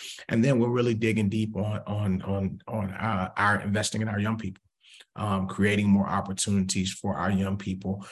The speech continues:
uh, hiring and, and giving programming and, and,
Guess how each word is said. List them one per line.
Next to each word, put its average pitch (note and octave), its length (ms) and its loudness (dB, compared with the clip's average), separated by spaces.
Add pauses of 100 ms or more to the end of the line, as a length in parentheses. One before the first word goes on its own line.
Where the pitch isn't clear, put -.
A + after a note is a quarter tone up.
(220)
uh, F2+ 560 -8
hiring G#2 680 2
and, F2 140 -6
and F2 140 -8
giving F#2 260 -2
programming F2 720 0 (400)
and, F#3 340 0
and, - 220 -6